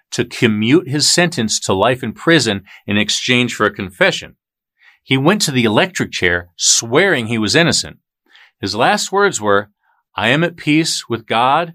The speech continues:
I repeat, I protest my innocence of the crime for which I was convicted." His wife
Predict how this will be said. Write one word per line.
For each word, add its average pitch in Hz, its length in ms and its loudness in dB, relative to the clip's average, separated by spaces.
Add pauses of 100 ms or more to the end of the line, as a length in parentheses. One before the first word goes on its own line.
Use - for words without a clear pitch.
(160)
I 92 80 -2
repeat, 95 600 -2 (260)
I 85 80 -6
protest 131 580 0
my 110 180 2
innocence 151 580 0
of 104 100 -6
the 101 80 -8
crime 147 300 -2
for 127 100 -8
which 104 240 -2
I 98 80 2
was 95 140 -4
convicted." 110 540 -2 (520)
His 98 180 -2
wife 131 500 0